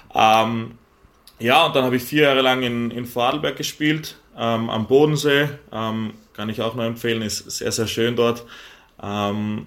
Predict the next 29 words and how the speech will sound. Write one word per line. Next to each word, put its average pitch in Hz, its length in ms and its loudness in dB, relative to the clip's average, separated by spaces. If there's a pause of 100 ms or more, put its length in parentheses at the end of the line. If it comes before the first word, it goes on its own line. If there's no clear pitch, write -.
(140)
und 113 480 0
dann 127 140 4
ist 131 140 2
es - 320 0
danach, 120 560 2
nach 113 200 -4
vier 131 200 0
Jahren 123 260 2
wieder 120 160 0
zurück 120 260 -4
nach 117 140 -4
Graz 117 320 2
gegangen. 139 540 -2 (840)
Äh, 95 420 -2 (420)
dort 117 340 2
war 117 140 4
dann 117 140 2
auch 117 200 4
in 120 80 -4
meinem 113 200 -2
ersten 117 340 -2
Jahr 113 160 2
diese, 104 640 -2 (240)
äh, 104 260 -4
wie 107 80 -4
gesagt, 104 500 -6
angesprochene 104 840 -2 (420)
erste 117 280 2
Nationalteam-Einberufung 123 1400 2